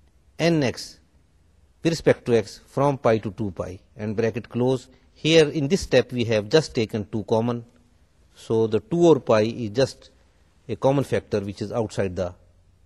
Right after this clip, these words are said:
bracket. Now the integration, integration by parts for the first integral,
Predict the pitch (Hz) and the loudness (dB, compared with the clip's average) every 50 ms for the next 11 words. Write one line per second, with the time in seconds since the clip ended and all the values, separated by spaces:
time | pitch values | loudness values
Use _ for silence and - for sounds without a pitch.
0 | - - 101 120 113 98 - 90 - - _ _ _ _ _ _ _ _ _ _ | -10 -4 0 0 0 0 -2 -8 -10 -12 _ _ _ _ _ _ _ _ _ _
1 | _ _ _ _ _ _ _ _ _ _ _ - 110 110 120 127 131 131 127 131 | _ _ _ _ _ _ _ _ _ _ _ -10 -6 -2 0 0 0 2 2 2
2 | 127 120 113 139 123 131 156 160 - - 180 185 208 208 - - _ _ _ _ | 2 2 0 -2 2 2 2 2 2 0 -2 -2 -2 -6 -10 -16 _ _ _ _
3 | _ - 147 131 123 143 131 131 151 170 170 - - 180 175 180 175 165 135 127 | _ -4 -2 0 0 0 2 2 2 2 2 2 2 0 0 0 -2 0 2 2
4 | 120 113 - - 139 147 165 185 - - - - - 120 113 110 117 - - 139 | 2 2 2 4 4 6 6 4 2 -2 -12 -8 -4 -4 -2 -2 -2 -2 -2 -4
5 | 135 - - 147 139 135 147 139 143 175 196 190 | -2 -2 -4 -6 -4 -4 -4 -2 -2 -2 -2 -4